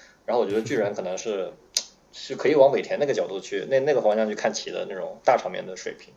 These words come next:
Speaker 1: 包括我印象比较深的几个变巨人的场景，然后包括那个，呃，艾伦变成那个巨，巨恶心的那个始祖巨人，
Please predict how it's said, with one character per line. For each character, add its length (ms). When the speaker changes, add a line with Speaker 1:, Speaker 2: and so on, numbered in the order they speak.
Speaker 1:
包 120
括 340
我 100
印 100
象 160
比 60
较 100
深 300
的 280
几 180
个 80
变 240
巨 100
人 140
的 60
场 260
景， 240
然 100
后 60
包 200
括 400
那 300
个， 760
呃， 880
艾 140
伦 160
变 120
成 100
那 60
个 60
巨， 160
巨 220
恶 160
心 140
的 60
那 100
个 280
始 240
祖 140
巨 160
人， 300